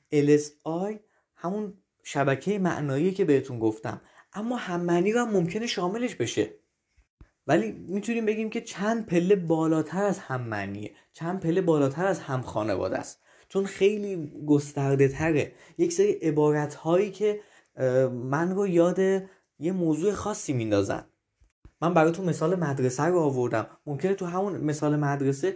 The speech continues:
چند تا کلمه هم معنی هم کنار هم باشن که به هر حال شما رو یاد اون موضوع میندازن. مثلاً همون مثال قرص و بیماری و اینها رو آوردم.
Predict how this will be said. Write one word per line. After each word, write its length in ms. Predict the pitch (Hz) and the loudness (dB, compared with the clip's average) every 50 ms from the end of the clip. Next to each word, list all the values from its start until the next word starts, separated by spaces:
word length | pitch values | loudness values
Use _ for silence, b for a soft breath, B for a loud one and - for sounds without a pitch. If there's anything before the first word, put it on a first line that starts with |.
| B B B | B B B
چند 220 | B - 180 196 214 | B -6 -4 -4 -4
تا 60 | 226 | -4
کلمه 360 | - 196 175 165 165 185 214 | -4 0 2 2 2 2 0
هم 200 | 202 190 185 175 | -2 -2 -2 0
معنی 280 | 170 165 160 160 175 190 | 0 0 0 0 -2 -2
هم 180 | 214 233 220 | -4 -8 -6
کنار 300 | 220 - 170 160 165 160 | -4 -2 0 2 2 2
هم 300 | 156 156 175 214 220 208 | 2 0 -2 -4 -2 0
باشن 420 | 185 208 233 240 - - 202 170 165 | 0 0 0 0 -2 -4 -2 -2 -2
که 120 | 170 170 | -2 0
به 120 | 151 156 | 0 0
هر 180 | 156 156 151 147 | 0 0 -2 -4
حال 260 | 135 135 160 165 165 B B B B B | 0 2 2 2 2 B B B B B
شما 320 | B - - 135 139 147 165 | B -6 -4 0 2 2 4
رو 80 | 175 | 4
یاد 200 | 175 170 170 165 | 4 4 4 4
اون 220 | 180 - - 180 185 | 2 0 0 0 2
موضوع 360 | 180 165 147 131 123 123 120 | 4 4 2 2 2 0 -2
میندازن. 480 | 120 120 110 104 101 98 95 - - - _ _ _ _ _ _ _ _ _ _ _ _ - - _ _ - - - | -2 -2 0 2 0 0 0 -4 -8 -10 _ _ _ _ _ _ _ _ _ _ _ _ -20 -20 _ _ -16 -10 -6
مثلاً 380 | 151 147 143 - 165 165 185 | -6 -4 0 2 2 2 2
همون 260 | 190 185 196 202 208 202 | 2 2 0 0 2 2
مثال 360 | 175 160 156 160 160 180 196 | 2 0 2 2 2 2 2
قرص 500 | 190 - - 180 185 185 185 - - 202 | 0 2 4 4 4 4 2 -2 -2 -2
و 100 | 190 185 | -2 0
بیماری 440 | 165 156 139 135 135 131 135 139 160 | 0 -2 -2 0 0 0 0 0 0
و 60 | 180 | 0
اینها 240 | 165 151 143 160 175 | 0 0 0 0 2
رو 80 | 170 | 2
آوردم. 320 | 151 131 117 120 117 117 | 2 2 2 2 0 -2